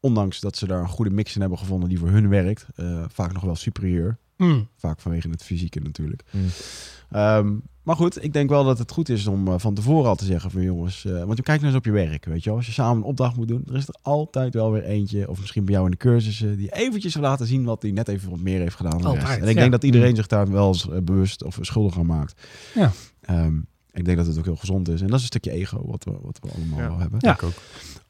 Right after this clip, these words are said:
Speaker 1: Als ik daar even weer mee een, een sprongetje mag maken, een paar honderd jaar vooruit waar we nu zitten.
Speaker 2: Ja.
Speaker 1: <laughs> Dan, ehm, je bent ook best wel actief, ehm,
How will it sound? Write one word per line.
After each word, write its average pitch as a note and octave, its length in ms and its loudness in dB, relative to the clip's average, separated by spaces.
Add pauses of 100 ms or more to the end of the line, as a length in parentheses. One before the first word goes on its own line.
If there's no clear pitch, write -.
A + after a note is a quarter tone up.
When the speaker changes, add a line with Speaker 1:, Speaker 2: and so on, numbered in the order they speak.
(160)
Speaker 1:
Als D#3 100 2
ik D3 80 -2
daar E3 140 6
even E3 160 4
weer D#3 160 6
mee D3+ 160 6
een, C#3 180 2
een C3+ 200 4
sprongetje D3 400 4
mag C3 140 6
maken, A#2+ 220 2
een A2 80 -2
paar B2+ 120 6
honderd A#2+ 200 6
jaar A#2 160 6
vooruit A2 280 6
waar G2 160 6
we G2 60 8
nu C3+ 140 8
zitten. C#3+ 520 6
Speaker 2:
Ja. B2 320 6 (340)
Speaker 1:
<laughs> - 340 -16
Dan, B2 340 6
ehm, G#2+ 300 6
je A#2+ 120 4
bent F3+ 180 4
ook D3 80 2
best C#3 140 2
wel B2+ 80 0
actief, C3+ 460 2
ehm, F#2 560 2